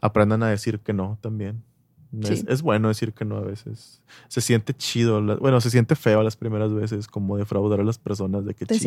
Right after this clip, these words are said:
Speaker 2: sientes culpable.
Speaker 1: Te sientes
Speaker 2: Muy,
Speaker 1: culpable.
Speaker 2: muy culpable.
Speaker 1: Pero pues también, digo, tu decisión no debería de afectar tanto la vida de otras personas.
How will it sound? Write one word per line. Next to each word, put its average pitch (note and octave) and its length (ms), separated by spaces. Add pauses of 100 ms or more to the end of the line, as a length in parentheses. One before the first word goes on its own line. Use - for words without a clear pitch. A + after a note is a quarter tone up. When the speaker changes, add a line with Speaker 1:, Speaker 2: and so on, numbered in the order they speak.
(120)
Speaker 2:
sientes B3 180 (360)
culpable. F#3 680
Speaker 1:
Te A#2 60
sientes A2 240
Speaker 2:
Muy, G#3+ 140
Speaker 1:
culpable. A#3 320
Speaker 2:
muy G#3 160
culpable. G3 680
Speaker 1:
Pero A2+ 260
pues A#2 160
también, G2 380
digo, G2 220
tu G#2 180
decisión F#2+ 460
no F#2+ 100
debería G2 280
de F#2 60
afectar G2 480 (480)
tanto G2+ 540
la B2 100
vida G#2 200
de G2+ 40
otras G#2+ 240
personas. - 760